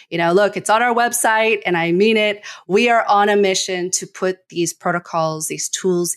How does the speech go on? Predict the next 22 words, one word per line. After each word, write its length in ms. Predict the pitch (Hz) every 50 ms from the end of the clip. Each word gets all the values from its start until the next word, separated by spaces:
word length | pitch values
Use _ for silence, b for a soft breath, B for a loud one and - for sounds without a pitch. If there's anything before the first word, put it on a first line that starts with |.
| _
into 300 | - 185 175 180 180 -
the 80 | - 170
hearts 400 | - - - 165 156 156 156 -
and 120 | - 165
the 40 | 165
hands 460 | 165 - 175 170 156 156 151 - -
of 120 | - - 147
the 60 | 156
masses. 680 | 156 147 - - 151 - - - - - - - - _ _ _ _ _ _ _ _ _ -
I 160 | 185 190 190
see 220 | 185 - - 202
this 160 | 190 190 185 190
as 100 | 175 175
a 60 | 165
global 300 | - 170 165 151 160 -
organization 840 | - 160 151 160 160 156 151 160 156 156 - - 160 156 151 156 151 B B B B B B -
where 120 | 170 175
people 460 | 170 - - - 185 185 - 170 - -
all 180 | 165 170 175 175
around 260 | 160 170 165 165 160
the 80 | 160 147
world 480 | 151 160 165 165 160 156 156 151 -